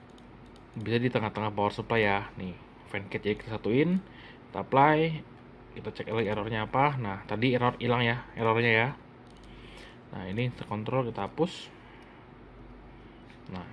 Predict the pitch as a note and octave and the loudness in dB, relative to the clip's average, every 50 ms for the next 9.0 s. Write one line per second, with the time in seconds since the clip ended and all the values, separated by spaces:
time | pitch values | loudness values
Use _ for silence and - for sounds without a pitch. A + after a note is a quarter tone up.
0 | - - - G2 G#2+ A#2 A2 G2 F#2 - - - - - - - - - - F#2+ | -16 -14 -8 -4 -2 0 0 -2 -4 -8 -12 -16 -18 -18 -20 -20 -16 -10 -8 -8
1 | F2+ F#2 - - - G#2+ A2 A2 - A#2+ A2+ A#2+ C#3+ F3+ G#3 A#3+ A#3 - - - | -8 -8 -10 -10 -6 -4 -4 -2 -2 -2 0 4 6 6 6 4 2 0 -6 -8
2 | - A#2+ B2 B2 A#2+ A2+ A2+ A2 A#2 A#2 C3 D3+ E3+ D#3 C#3 D3 D#3+ D3+ D3+ D3+ | -2 2 2 4 4 2 0 0 -2 -2 0 0 0 2 2 2 2 4 2 0
3 | C3+ C#3 C3 - A#2 B2 C3+ C#3 D3 D#3 D3 A#2 F#2+ - - - - - - - | -2 -2 -2 0 4 4 6 8 10 10 8 8 6 2 -4 -16 -20 -20 -20 -20
4 | - - - - - - - - - - B2 A#2+ B2 C3 B2 - C3+ C3 C3+ C3+ | -18 -18 -18 -18 -18 -18 -18 -10 -4 0 2 4 4 4 4 4 4 6 6 6
5 | B2 B2+ B2+ C#3 D#3 C#3+ C3+ B2+ A#2+ A#2+ C3 C#3+ D#3+ D#3 - - A2 G2+ - A#2+ | 6 6 4 4 6 4 4 4 4 4 4 4 2 2 0 -4 -6 -4 -2 0
6 | - C#3+ C3+ C3 B2 B2 B2 A#2 - B2 A#2 A#2 A2 A2 A2+ A2+ A2 - - - | 2 2 2 2 0 0 -2 -2 2 4 4 4 4 4 2 -2 -8 -10 -14 -20
7 | - - - B2+ A#2 A#2+ A#2 A#2 A2+ A2 A2+ A2+ A2 A2+ A#2+ C#3 D#3 F3 F#3 F3+ | -18 -2 2 4 4 6 8 8 8 8 6 6 4 4 4 4 6 6 6 6
8 | - - - - A#2+ A#2+ A#2+ A#2 C3+ C#3 - B2+ - A#2+ A2+ C3 B2+ A#2+ A2 - | 4 0 0 0 2 2 2 2 0 0 0 0 0 0 4 4 6 6 4 2